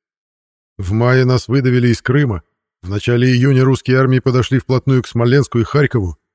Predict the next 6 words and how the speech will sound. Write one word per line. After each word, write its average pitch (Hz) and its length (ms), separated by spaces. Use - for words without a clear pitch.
Их 104 200
ближайшая 120 560
стратегическая 117 920
цель 139 220
совершенно 127 580
очевидна. 117 520